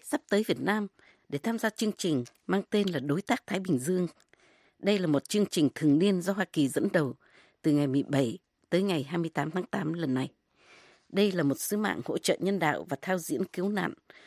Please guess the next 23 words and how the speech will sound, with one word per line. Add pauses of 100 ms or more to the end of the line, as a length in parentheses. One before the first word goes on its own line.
(220)
chuẩn
bị
ứng
phó
với
thảm
họa
lớn
nhất (240)
tại
vùng
Ấn
Độ
Dương. (960)
Theo
báo
The
Diplomat, (460)
Đối
tác
Thái
Bình
Dương